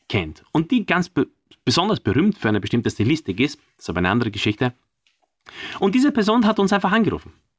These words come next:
Und dieser Superstar sagt zu uns, „Hey,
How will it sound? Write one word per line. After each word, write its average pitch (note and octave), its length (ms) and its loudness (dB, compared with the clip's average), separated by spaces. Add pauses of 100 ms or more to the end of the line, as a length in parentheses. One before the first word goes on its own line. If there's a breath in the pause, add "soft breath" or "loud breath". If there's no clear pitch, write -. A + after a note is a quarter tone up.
(560)
Und A2 120 0
dieser A#2+ 160 2
Superstar F#3+ 580 0
sagt - 300 -6
zu C#3+ 80 0
uns, D3 240 -2 (800)
„Hey, F3+ 300 0